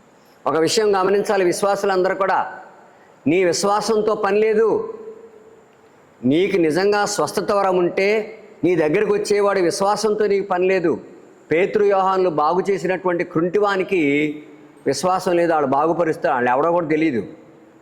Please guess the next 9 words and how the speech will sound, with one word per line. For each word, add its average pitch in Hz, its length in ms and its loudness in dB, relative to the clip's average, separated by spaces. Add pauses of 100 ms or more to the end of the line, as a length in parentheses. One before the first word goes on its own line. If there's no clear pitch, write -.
(120)
అయినా 117 460 0 (380)
యేసునామమున 202 880 2
స్వస్థపరచమంటే 165 1300 -2
వారు 123 140 0
దిగ్గున 165 460 0
లేచి 160 600 0 (120)
స్వస్థ 143 280 -2
పొందారు. 117 400 -2 (800)
స్టెఫను, 196 680 0